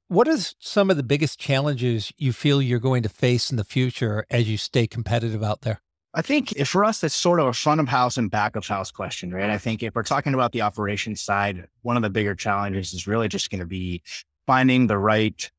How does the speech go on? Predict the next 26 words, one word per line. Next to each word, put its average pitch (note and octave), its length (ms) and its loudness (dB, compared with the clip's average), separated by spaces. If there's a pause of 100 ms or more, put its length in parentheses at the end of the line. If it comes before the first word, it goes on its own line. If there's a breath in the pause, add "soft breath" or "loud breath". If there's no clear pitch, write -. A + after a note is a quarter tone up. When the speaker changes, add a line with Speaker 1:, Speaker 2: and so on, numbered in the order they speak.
(200)
Speaker 2:
operational G#2+ 800 0
partners F#2+ 420 -8
to F#2 380 -6
grow A#2+ 320 2
and G#2 100 -2
scale G#2 300 -4
the F#2 80 -8
business F#2 420 -8
at F2+ 160 -8
which F2+ 200 -8
the F#2+ 60 -8
demand F2 400 -6
is D#2+ 140 -6
asking E2 380 -6
us D2 100 -12
for D#2+ 200 -10
to - 140 -12
do - 120 -14
it. D#2+ 100 -8 (420)
And F2+ 120 -2
making A#2 260 2
sure A#2 300 2
that G2+ 280 -2
as F#2+ 140 -8
we A2 220 0
get B2 260 -2